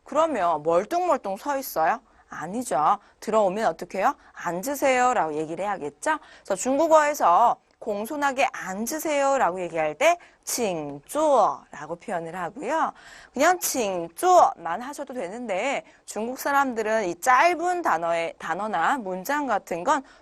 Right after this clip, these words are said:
두 번씩 반복해서 읽는 경향이 있어요. 예를 들어서, "좋아, 좋아, 좋아" 라고 얘기할 때,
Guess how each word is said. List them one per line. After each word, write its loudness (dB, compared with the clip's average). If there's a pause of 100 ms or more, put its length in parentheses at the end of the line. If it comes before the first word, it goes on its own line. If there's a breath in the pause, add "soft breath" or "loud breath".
두 -12
번씩 0
반복해서 -4
읽는 -4
경향이 -4
있어요. 2 (340 loud breath)
예를 4
들어서, 4 (240 soft breath)
"좋아, 4
좋아, -2
좋아" -4
라고 -4
얘기할 -6
때, 0